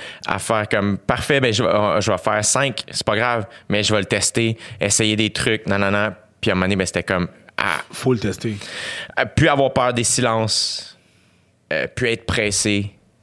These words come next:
Speaker 1: parler moins vite.
Speaker 2: T'as-tu encore peur de te planter ?
Speaker 1: Là, man, ça fait tellement longtemps que j'en ai fait que oui.
Speaker 2: Ah ouais.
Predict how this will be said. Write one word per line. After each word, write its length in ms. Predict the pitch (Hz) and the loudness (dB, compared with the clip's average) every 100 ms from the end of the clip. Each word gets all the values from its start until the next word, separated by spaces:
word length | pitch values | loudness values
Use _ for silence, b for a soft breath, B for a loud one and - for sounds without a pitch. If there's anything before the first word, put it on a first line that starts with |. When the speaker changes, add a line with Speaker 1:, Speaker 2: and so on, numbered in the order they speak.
| _ | _
Speaker 1:
parler 320 | - 104 110 107 | -2 0 2 2
moins 280 | 101 104 | 2 2
vite. 300 | 98 95 92 - | 2 2 2 -2
Speaker 2:
T'as-tu 200 | - 139 | -2 2
encore 180 | 196 196 | 2 2
peur 140 | 175 208 | 2 2
de 60 | |
te 40 | 202 | 2
planter ? 300 | 196 - 220 - _ _ - B B B | -2 -2 -6 -12 _ _ -14 B B B
Speaker 1:
Là, 300 | 104 113 165 | 0 2 4
man, 340 | 220 127 165 156 | 4 2 2 0
ça 200 | - 87 | 0 -2
fait 340 | - 95 - | -2 -4 -4
tellement 400 | - 160 156 151 | 0 2 4 2
longtemps 320 | 147 101 - 110 | 2 0 0 0
que 60 | |
j'en 160 | 107 82 | 0 0
ai 80 | 78 | 0
fait 340 | - - 110 156 - - B B _ _ _ _ _ - - - _ _ _ | -2 -2 -2 -4 -14 -20 B B _ _ _ _ _ -20 -20 -20 _ _ _
que 240 | - 107 90 | -4 0 0
oui. 420 | 90 90 107 104 - | 0 0 0 -2 -6
Speaker 2:
Ah 240 | - 95 85 | -6 -2 -2
ouais. 120 | 69 | -4